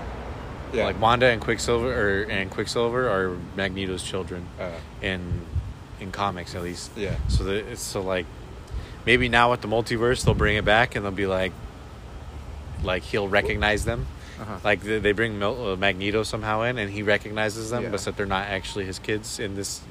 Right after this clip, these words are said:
Speaker 2: universe or some shit.
Speaker 1: Well, that's what the, I guess maybe what Harkness, is it? That was her name, right?
Speaker 2: Ag-,
Speaker 1: Harkness
Speaker 2: Agatha,
Speaker 1: was,
Speaker 2: yeah.
Speaker 1: was alluding to.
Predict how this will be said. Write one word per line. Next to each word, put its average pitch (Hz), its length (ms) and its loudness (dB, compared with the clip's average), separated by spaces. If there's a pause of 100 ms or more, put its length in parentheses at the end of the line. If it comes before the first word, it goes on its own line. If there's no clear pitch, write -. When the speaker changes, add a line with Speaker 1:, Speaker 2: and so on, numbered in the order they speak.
(100)
Speaker 2:
universe 104 420 -6
or 110 60 -10
some 113 200 -10
shit. - 200 -12 (1200)
Speaker 1:
Well, 147 120 4
that's 170 260 2
what 196 200 0
the, 117 400 4
I 117 60 -2
guess 120 320 -2
maybe 120 220 0
what 104 300 0
Harkness, 123 680 -6
is 127 120 -10
it? 139 180 -8
That 123 80 -6
was 120 120 -4
her 117 80 -10
name, 104 160 -10
right? 107 100 -10
Speaker 2:
Ag-, 110 340 -4
Speaker 1:
Harkness 117 40 -2
Speaker 2:
Agatha, 110 360 0 (500)
Speaker 1:
was, 95 300 -2
Speaker 2:
yeah. 104 80 -6
Speaker 1:
was 98 60 -4
alluding 104 400 -2
to. 117 220 -10